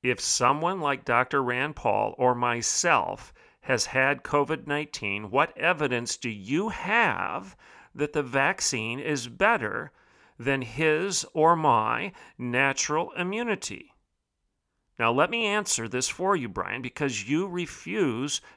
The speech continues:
to respond to that question. The answer is you have none. You don't have any evidence because, by definition, the vaccine hasn't existed long enough to test that question.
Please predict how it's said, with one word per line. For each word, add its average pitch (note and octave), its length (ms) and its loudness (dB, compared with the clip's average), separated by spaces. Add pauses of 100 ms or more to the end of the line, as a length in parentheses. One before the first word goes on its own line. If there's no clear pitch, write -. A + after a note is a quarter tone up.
to F3+ 120 -2
respond F#3 480 2
to D#3 80 -2
that E3 200 0
question. - 600 0 (760)
The D3+ 260 -2
answer F#3+ 360 0
is A#2+ 380 -2
you D3+ 360 -2
have G3 540 -2
none. G2+ 420 -4 (140)
You D3+ 260 -6
don't F3+ 340 0
have G3+ 380 -4
any C3+ 380 -4
evidence A#2 480 -4
because, D3+ 400 -2
by D#3 260 2
definition, F3 640 0
the C#3 100 0
vaccine C#3+ 1000 0 (320)
hasn't D3+ 680 2
existed C3+ 840 -2
long A#2+ 380 4
enough A2 500 -4 (380)
to D#3 140 -2
test - 680 0 (880)
that B2 460 0
question. - 680 2